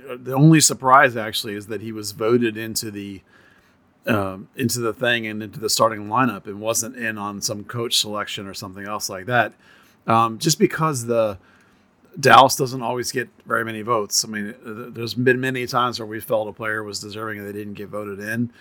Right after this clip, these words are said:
You know, we weren't even sure that he would get voted in. Uh, and, and I felt pretty confident, you know, at going into the All-Star voting process that he would be the only one, despite the fact that the club had some campaigns and you can make cases for one or two other guys.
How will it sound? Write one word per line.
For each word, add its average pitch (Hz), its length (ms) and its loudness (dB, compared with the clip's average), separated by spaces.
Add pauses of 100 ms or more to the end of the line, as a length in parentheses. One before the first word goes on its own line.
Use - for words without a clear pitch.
(240)
You 113 80 -6
know, 107 60 -2
we 117 140 4
weren't 123 160 0
even 107 160 -8
sure 113 260 0
that 104 140 -6
he 120 120 -4
would 110 340 -10
get 117 100 -2
voted 117 320 0
in. 120 300 -2 (580)
Uh, 107 320 0 (100)
and, 120 300 -6 (300)
and 127 420 0 (180)
I 131 140 8
felt 131 200 8
pretty 123 280 2
confident, 120 640 2 (280)
you 123 160 -2
know, 131 100 -6
at 123 200 0
going 135 280 2
into 131 260 -2
the 113 100 -4
All-Star 113 380 -2
voting 104 260 -10
process 123 440 4
that 104 180 -10
he 131 100 4
would 123 120 2
be 117 80 -2
the 117 100 -2
only 117 260 -2
one, 107 420 -2
despite 127 360 0
the 127 80 -8
fact 113 240 -6
that 98 100 -20
the 98 100 -16
club 104 320 -4 (500)
had 123 180 8
some 107 180 -2
campaigns 113 520 -6
and 101 240 -12
you 120 100 -10
can 117 140 -6
make 107 180 -6
cases 107 380 -8
for 104 120 -10
one 104 160 -10
or 101 60 -10
two 110 220 -10
other 95 120 -10
guys. 101 380 0